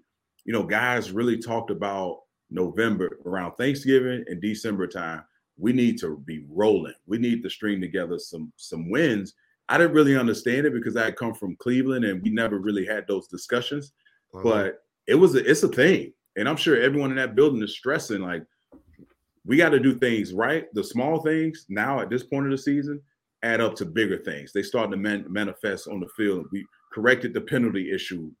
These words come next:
Speaker 1: many weeks ago. Uh, this team has finally kind of, you know, peeled back that onion. It's like, okay, this is who we are. This is how we win games. And, and hopefully they keep that, that, that juice and that sense of urgency.
Speaker 2: So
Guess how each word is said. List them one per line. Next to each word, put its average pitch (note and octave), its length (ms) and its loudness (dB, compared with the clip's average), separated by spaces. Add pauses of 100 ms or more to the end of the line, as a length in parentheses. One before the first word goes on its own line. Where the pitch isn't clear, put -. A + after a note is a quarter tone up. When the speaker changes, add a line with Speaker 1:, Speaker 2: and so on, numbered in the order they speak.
(140)
Speaker 1:
many C3 300 4
weeks A2+ 300 0
ago. D#2 360 -8 (360)
Uh, F2 340 -6 (140)
this A#2 160 -2
team C3 280 2
has A2 200 -4
finally A#2 680 0
kind A2 280 -4
of, G2 260 0 (140)
you A2+ 120 -2
know, F#2+ 100 -2
peeled A#2 260 2
back G#2+ 180 0
that G2+ 160 -2
onion. B2+ 320 0
It's F#2 80 -8
like, F#2+ 120 -4
okay, F2+ 360 -4
this A2 120 -6
is A#2 120 -14
who B2+ 80 0
we B2 180 2
are. F#2 220 -4 (260)
This G#2 120 -10
is G#2 60 -8
how A#2 100 -2
we B2+ 100 0
win B2+ 240 0
games. F#2 440 -6 (340)
And, F2+ 440 -4
and F#2 140 -4
hopefully A2+ 320 0
they G2+ 140 2
keep G#2 260 -6
that, F#2 340 -2
that, F#2+ 240 -4
that G2 200 -2
juice A2+ 300 -2
and F#2+ 80 -6
that F#2 120 -8
sense - 220 -6
of E2+ 60 -4
urgency. G#2+ 380 -4 (960)
Speaker 2:
So A2 460 4